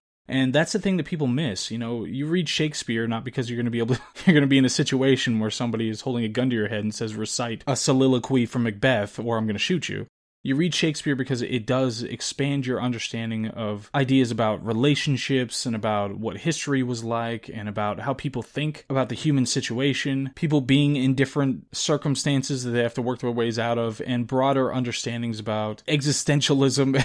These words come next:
<laughs> and romance and all sorts of other things. All those kinds of things you get from that while you're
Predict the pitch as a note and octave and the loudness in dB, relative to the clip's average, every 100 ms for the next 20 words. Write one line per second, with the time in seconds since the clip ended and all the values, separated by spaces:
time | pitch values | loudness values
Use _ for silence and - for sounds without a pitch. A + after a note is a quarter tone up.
0 | - E3 - C3 A2+ - A#2 C#3 C3+ D3 | 0 -2 0 0 -2 -6 -8 -2 2 4
1 | C#3 C3+ C3 - B2+ C#3 C#3+ - D3 C3+ | 4 4 4 2 2 4 4 4 0 0
2 | G#2+ G2+ F#2+ G2+ G2 A2 D3 E3 D3 - | 0 -2 -2 -4 -6 -2 0 2 0 0
3 | D3 B2+ A2+ C#3 B2 G#2+ A#2 A2 A2 C3+ | 0 0 0 0 0 -2 -4 -4 0 2
4 | C3+ - A2+ A2+ G#2+ G2 A#2 D3 C#3 C3 | 0 -2 -4 -4 -4 -4 -2 0 2 2
5 | A2+ - G#2 A#2 A#2 A2 | 0 -4 -6 -4 -2 -4